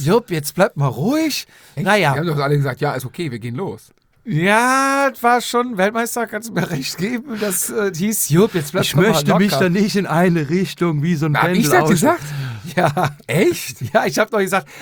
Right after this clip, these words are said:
Speaker 1: „Lass mal los“, aber zu, „Jupp, jetzt bleib doch mal ruhig.“
Speaker 2: Echt?
Speaker 1: Und
Speaker 3: Ja,
Speaker 1: ich
Speaker 3: ich
Speaker 1: hatte
Speaker 3: glaub,
Speaker 1: auch
Speaker 3: ich hab
Speaker 1: im
Speaker 3: da auch
Speaker 1: Hinterkopf
Speaker 3: in dasselbe Horn ge-, geblasen, weil ich hab gesehen,
Speaker 1: Ja.
Speaker 3: ihr, ihr kommt bald später, sag ich, „Ey, wenn, wenn das alles sich verspätet, ist auch das Boarding nach hinten, ey,
Speaker 1: Ja.
Speaker 3: kein Stress.
Speaker 1: Naja,
Speaker 3: Das sind ja
Speaker 1: auf,
Speaker 3: nur ein paar Meter.“
Speaker 1: auf jeden Fall sind wir dann zum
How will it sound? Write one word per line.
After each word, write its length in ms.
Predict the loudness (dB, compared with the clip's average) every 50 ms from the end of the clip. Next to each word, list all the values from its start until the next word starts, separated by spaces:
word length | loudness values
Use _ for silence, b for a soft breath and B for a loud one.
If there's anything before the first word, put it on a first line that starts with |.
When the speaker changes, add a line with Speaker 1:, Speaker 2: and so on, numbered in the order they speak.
| -12 B
Speaker 1:
„Lass 280 | 0 0 0 0 0
mal 140 | 0 0 2
los“, 260 | 2 2 2 0 0
aber 160 | -2 -4 -4 -4
zu, 160 | -4 -4 -6 B B B B B B -6
„Jupp, 160 | -4 -2 -2
jetzt 200 | -2 -4 -2 0
bleib 180 | 0 0 2 2
doch 120 | 0 0
mal 140 | 2 2 0
ruhig.“ 580 | 0 0 0 0 0 2 2 0 0 -2 -6 -10 -12
Speaker 2:
Echt? 280 | -10 -10 -10 -8 -6 -2
Speaker 1:
Und 100 | 0 2
Speaker 3:
Ja, 60 | 2
Speaker 1:
ich 40 | 4 4
Speaker 3:
ich 40 | 4
Speaker 1:
hatte 120 | 2 2
Speaker 3:
glaub, 120 | 2 2 2
Speaker 1:
auch 80 | 2
Speaker 3:
ich 60 | 2
hab 80 | 0 2
Speaker 1:
im 60 | 2
Speaker 3:
da 80 | 4 4
auch 60 | 6
Speaker 1:
Hinterkopf 120 | 6 6 4
Speaker 3:
in 80 | 4
dasselbe 400 | 2 2 2 4 4 4 4 4
Horn 280 | 4 4 4 2 2 2
ge-, 120 | 2 0 0 -2 _ _ -6
geblasen, 500 | -6 -2 -2 -2 0 0 -2 -2 -2 0
weil 100 | 0 0
ich 120 | -2 -2
hab 120 | -6 -6 -6
gesehen, 280 | -6 -4 0 2 2
Speaker 1:
Ja. 160 | 4 4 4 2
Speaker 3:
ihr, 100 | 0 -2
ihr 140 | -6 -8 -6
kommt 180 | -4 -4 -4
bald 160 | -4 -6 -8
später, 300 | -8 -6 -6 -4 -4 -4
sag 120 | -4 -4 -6
ich, 60 | -6 B B B B
„Ey, 140 | -4 -2 0
wenn, 260 | 2 2 0 -2 B B B -10 -6
wenn 80 | -4
das 160 | -4 -4 -2
alles 220 | -2 -2 -2 -2 -2
sich 120 | -4 -6
verspätet, 360 | -6 -8 -6 -4 -4 -2 -2
ist 100 | -4 -6
auch 80 | -8 -8
das 140 | -8 -12 -14
Boarding 480 | -10 -8 -8 -6 -4 -4 -4 -6 -6 -6
nach 140 | -8 -8 -8
hinten, 380 | -6 -6 -6 -6 -8 -12 -10
ey, 100 | -6 -4 -2
Speaker 1:
Ja. 120 | -2 -2
Speaker 3:
kein 260 | -4 -4 -4 -4 -6
Stress. 580 | -8 -10 -10 -8 -8 -8 -8 -10 -14 -18 -20 _ _ _ -2
Speaker 1:
Naja, 220 | -2 0 0 2
Speaker 3:
Das 60 | 2
sind 100 | 4 4
ja 40 | 4
Speaker 1:
auf, 60 | 4
Speaker 3:
nur 100 | 4 2
ein 60 | 0
paar 100 | 0 0
Meter.“ 240 | 0 0 2 4 4
Speaker 1:
auf 100 | 4 4 2
jeden 200 | -2 -2 -2 0
Fall 180 | 0 0 0
sind 220 | -2 -4 -4 -4 -4
wir 220 | -2 -2 -2 0
dann 400 | 0 0 0 0 0 -2 -4 -6
zum 500 | -6 -2 0 0 0 0 -2 -4 -6 -10